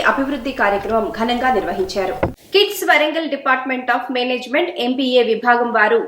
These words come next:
కాకతీయ Institute of Technology మరియు సైన్స్ వరంగల్ బీటెక్, ఎంబీఏ మరియు ఎంటెక్ విద్యార్థుల ప్రయోజనం కోసం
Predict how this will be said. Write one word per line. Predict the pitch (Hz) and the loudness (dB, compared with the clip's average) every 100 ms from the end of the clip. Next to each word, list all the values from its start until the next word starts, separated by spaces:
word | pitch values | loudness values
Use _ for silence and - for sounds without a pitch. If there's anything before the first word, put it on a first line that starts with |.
| - | 2
కాకతీయ | 269 - - 359 339 - | 2 2 -2 0 0 0
Institute | 247 262 285 269 247 | -4 -6 -6 -2 -2
of | - 233 | -2 -6
Technology | 220 233 226 226 247 339 - 226 | -6 -2 -2 -2 -4 -6 -6 -6
మరియు | 220 240 180 - | -2 0 -2 0
సైన్స్ | 294 339 - 254 | 0 0 -2 0
వరంగల్ | 220 226 233 - - _ _ _ 202 | 0 0 -2 -2 -8 _ _ _ -2
బీటెక్, | 330 349 359 370 - - | 0 2 0 0 -8 -2
ఎంబీఏ | 233 269 277 277 302 294 | 2 2 2 4 2 2
మరియు | 226 226 247 - 233 | 0 4 2 2 4
ఎంటెక్ | 294 339 330 | 4 4 0
విద్యార్థుల | 254 - 247 247 254 - | -2 2 4 4 0 0
ప్రయోజనం | 220 226 226 226 208 | 2 2 2 -2 -2
కోసం | 208 208 370 | -2 0 0